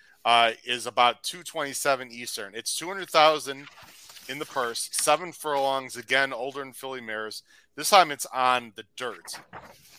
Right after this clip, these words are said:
Uh, we don't have morning lines. I am ninety-nine percent positive the morning line favorite, and should be the morning line favorite, is the number four, Obligatory. One of my daughters, still my daughter,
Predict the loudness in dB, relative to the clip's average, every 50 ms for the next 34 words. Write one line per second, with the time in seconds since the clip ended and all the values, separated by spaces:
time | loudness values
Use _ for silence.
0 | -8 -8 -8 -8 -8 -12 -14 -2 2 4 4 6 6 6 6 6 4 -2 -2 -2
1 | -2 -2 0 0 2 2 4 4 2 0 -2 -6 -12 -8 -2 2 6 6 6 6
2 | 6 4 2 0 0 -4 -8 -4 0 2 2 2 0 -2 -8 -12 -12 -12 -6 -2
3 | -2 -2 -2 -4 -8 -10 -12 -12 -10 -4 -2 0 0 0 -2 -6 -12 -18 -18 -16
4 | -12 -10 -8 -8 -8 -6 -6 -6 -6 -6 -8 -12 -10 -8 -6 -6 -6 -10 -12 -18
5 | -14 -12 -12 -10 -10 -8 -8 -8 -8 -8 -10 _ -16 -16 -16 -16 -16 -14 -12 -12
6 | -12 -12 -12 -12 -12 -12 -16 _ -14 -12 -12 -12 -12 -14 -16 -16 _ _ _ _
7 | _ _ -20 -20 _ _ _ _ -4 -4 -2 -2 0 0 0 0 -2 -6 -12 -12
8 | -14 -12 -10 -8 -6 -4 -2 -2 -2 -4 -6 -10 _ _ _ _ _ _ _ _
9 | -4 -4 -4 -4 -2 0 0 0 -2 -2 -4 -2 0 2 2 2 2 0 -2 -6
10 | _ _ _ _ _ _ -4 2 6 8 8 10 12 12 12 12 12 12 8 4
11 | 0 -2 -4 -6 -4 -6 -2 2 2 4 6 8 8 8 8 6 2 2 2 0
12 | -2 -4 -6